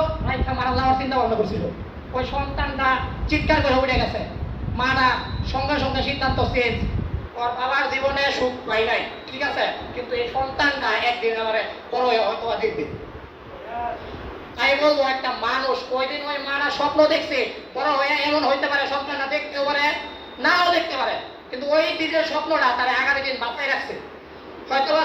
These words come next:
স্যারের কথা থেকে, ফয়সাল স্যারের কথা, মুন্না স্যারের কথা থেকে আপনি একটা স্বপ্ন দেখতে পারছেন কিনা, যে তাদের মতো আমরা হইতে চাই। ওই দুই হাজার বাইশ সালের দিকে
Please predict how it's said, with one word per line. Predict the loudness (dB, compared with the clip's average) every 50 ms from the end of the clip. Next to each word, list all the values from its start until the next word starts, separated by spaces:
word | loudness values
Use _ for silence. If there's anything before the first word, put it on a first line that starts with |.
| 4
স্যারের | 4 4 4 4 4 4 2
কথা | 2 2 2 0 0
থেকে, | 0 0 0 0 2 2
ফয়সাল | 2 0 0 0 0 -2
স্যারের | -2 -2 -2 -2 -2
কথা, | -2 -2 -2 -2 -2 -2
মুন্না | -2 -2 -2 -2
স্যারের | -2 -4 -2 -2 -2
কথা | -2 0 0 0
থেকে | 0 0 -2 -2 -2 -6 -10 -8 -6 -6
আপনি | -4 -2 -2 -2 -2
একটা | -2 -4 -4 0
স্বপ্ন | 0 2 4 4 4 4 4 4
দেখতে | 2 0 -2 -4 -4 -2
পারছেন | -2 0 0 0 0 -2 0
কিনা, | -2 -2 -4 -4 -8 -10 -12 -14 -14 -14 -14 -14 -12 -8
যে | -6 -6 -6 -2 0
তাদের | 0 2 4 6 6 6
মতো | 6 6 6 6
আমরা | 4 4 2 0
হইতে | 0 -2 -4 -4
চাই। | -4 -6 -8 -10 -14 -14 -14 -14 -14 -14 -14 -14 -14 -14 -14 -14 -14 -14 -14 -14 -14 -12 -10 -8 -6 -4 -4 0 2
ওই | 4 6 6
দুই | 6 6 6
হাজার | 6 4 4 4 4 2 0 -2 0
বাইশ | 0 2 2 2 2
সালের | 4 4 2 2 0
দিকে | -2 -2